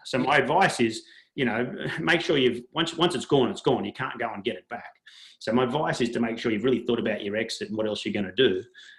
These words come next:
Speaker 1: Um, look, I was financially independent, so I just simply retired. I didn't, I didn't get caught out. In fact, I started sleeping again at night. It was pretty good.
Speaker 2: <laughs> But I know what you mean. There,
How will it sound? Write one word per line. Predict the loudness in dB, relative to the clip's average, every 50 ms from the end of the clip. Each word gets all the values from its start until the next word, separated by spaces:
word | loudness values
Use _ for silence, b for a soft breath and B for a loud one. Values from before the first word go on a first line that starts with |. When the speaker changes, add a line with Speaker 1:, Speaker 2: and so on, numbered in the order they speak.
| B B
Speaker 1:
Um, | 0 2 4 4 6 6
look, | 6 6 8
I | 8
was | 8 6 6
financially | 4 4 4 4 4 4 2 2 0
independent, | 0 0 0 0 0 0 0 -2 -4
so | -2 -2 -2
I | 0
just | 0 -2 -2 0
simply | -2 -2 -2 -4 -6
retired. | -6 -6 -6 -6 -6 -6 -6 -6 -6 -4 -2
I | 0
didn't, | 2 2 0 0 0 0
I | 2
didn't | 4 6 6
get | 6 4 2
caught | 4 4 4 4 4
out. | 2 0 -2 -6 -14 _ _ _ -10
In | -10 -6
fact, | -2 0 0 0 0 -4 -12 b b b b b b b b b -4 0
I | 0
started | 0 2 2 2 2 2 0
sleeping | -2 0 0 0 0 2 0 0 0
again | -2 -2 -4 -6
at | -8 -8 -8
night. | -8 -8 -8 -4 0
It |
was | 2 2 2
pretty | 0 -2 0 2 4
good. | 6 6 6 6
Speaker 2:
<laughs> | 4 4 4 2 2 -2 -4 -4 -14 -14 -12 -2 4 4 6 6 4 4 4 4 4 4 2 0 0 0 0 2 2 2 2 2 2 2 2 2 2 -2 -2 B -4 -4 B B B 2 4 B
But | 6 8 8
I | 8 8 8
know | 8 8 6
what | 6 6
you | 6 6 6
mean. | 6 8 8 8 8
There, | 8 6 4